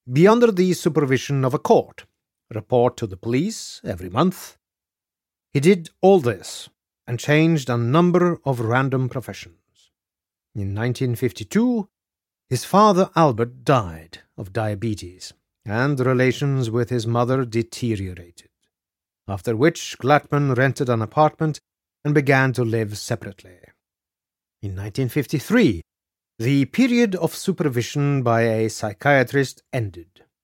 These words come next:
and in September nineteen fifty-six, the entire period of police supervision, the fulfillment of conditions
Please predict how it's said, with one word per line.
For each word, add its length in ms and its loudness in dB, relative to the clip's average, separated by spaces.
and 380 -4
in 220 -6
September 580 0
nineteen 440 -6
fifty-six, 920 -6
the 160 0
entire 600 0
period 540 0
of 220 -6
police 360 -2
supervision, 880 -4
the 260 -2
fulfillment 840 0
of 240 -8
conditions 680 -6